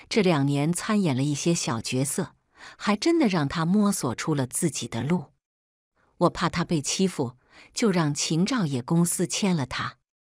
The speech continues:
谁能想到当年假哭都要抹洋葱的女孩儿，现在居然喜欢上了演戏。每次苏柔聊起演戏，眼睛都是亮晶晶的，可见她是真喜欢。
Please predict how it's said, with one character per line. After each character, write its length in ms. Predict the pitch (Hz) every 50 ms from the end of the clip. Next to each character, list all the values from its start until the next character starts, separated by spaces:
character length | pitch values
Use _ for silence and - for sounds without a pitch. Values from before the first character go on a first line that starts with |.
| _ _ _ _ _ _ -
谁 260 | - - - 214 240
能 180 | 254 233 226 254
想 300 | - - 165 127 127 135
到 240 | 170 151 139 131 - - - - _ _
当 220 | - 240 254 240
年 220 | 214 190 190 214
假 260 | 226 - 190 120 117 113
哭 340 | - - - 208 214 214
都 200 | 214 - 226 220
要 180 | 214 226 196 165
抹 220 | 147 139 127 127
洋 280 | 127 135 135 131 151 196
葱 240 | 226 - - 311 320
的 120 | 285 220
女 160 | 151 135 123
孩 200 | 117 - - 120
儿， 260 | 117 120 123 135 - _ _ _ - - - - -
现 240 | - - 262 254 233
在 160 | 233 196 180
居 180 | - - 277
然 200 | 269 240 240 269
喜 200 | 262 - - 156
欢 220 | 131 - - 143 139
上 180 | - - 151
了 80 | 139 139
演 240 | 131 127 120 98 87
戏。 360 | - - - - 175 - _ _ _ _ _ _ _ _ _ _ _ _ _ _ _
每 240 | - 196 190 180 170
次 180 | 175 - - 220
苏 240 | 196 - - 240 226
柔 240 | 202 180 180 185
聊 260 | 180 180 170 156 190 226
起 240 | - - 185 180
演 240 | 175 165 131 107 107
戏， 360 | 110 - - 220 190 - - _ _ _ - - - - _
眼 260 | 185 196 170 156 151
睛 220 | 147 - 190 180 170
都 160 | 220 202 202
是 180 | - - 180
亮 300 | 147 156 202 175 139 131
晶 260 | 131 - - 220 233 233
晶 260 | - 240 240 240 240
的， 220 | 208 147 - - _ _ _ _ _ _ _ _ _
可 200 | - - 170 151
见 280 | - 196 175 147 131 - - _ _ _
她 140 | - - 175
是 140 | 151 - 147
真 260 | - - 208 226 254
喜 240 | 262 - - - 120
欢。 340 | - - 120 117 131 -